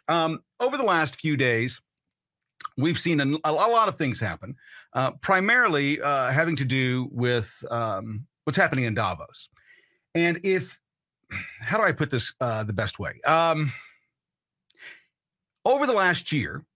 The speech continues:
we've told you a lot about the W E F,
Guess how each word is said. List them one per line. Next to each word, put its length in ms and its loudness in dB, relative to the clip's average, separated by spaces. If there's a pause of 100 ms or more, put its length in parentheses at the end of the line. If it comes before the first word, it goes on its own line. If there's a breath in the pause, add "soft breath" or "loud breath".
(320)
we've 180 0
told 240 2
you 100 2
a 20 4
lot 260 2
about 380 2 (180)
the 80 0
W 380 0
E 160 0
F, 240 -6